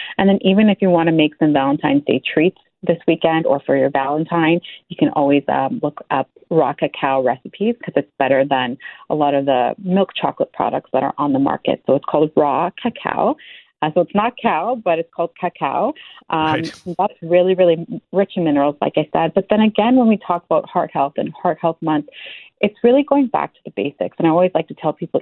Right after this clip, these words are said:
Speaker 1: eat a lot of leafy greens on a regular basis. Nuts and seeds, chia seeds. If you think about your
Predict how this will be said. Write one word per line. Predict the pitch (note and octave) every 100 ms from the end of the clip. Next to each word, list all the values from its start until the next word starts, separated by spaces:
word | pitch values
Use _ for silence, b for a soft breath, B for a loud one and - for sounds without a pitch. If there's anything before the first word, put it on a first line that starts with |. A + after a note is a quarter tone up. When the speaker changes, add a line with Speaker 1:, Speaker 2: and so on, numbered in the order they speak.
| -
Speaker 1:
eat | F#3 G#3+
a | F#3+
lot | F3+ D#3+
of | D3+ D#3
leafy | D#3 -
greens | D3 - - - - -
on | E3+
a | D#3
regular | D3+ D3 D#3 C#3+ C3+
basis. | - - - - B2+ _ B B B F3+
Nuts | F3 E3+ -
and | E3+ D#3 -
seeds, | D#3 D3+ - -
chia | - F3+ E3+ -
seeds. | D#3+ D#3
If | D#3+ D#3+
you | E3
think | D#3
about | - -
your | D#3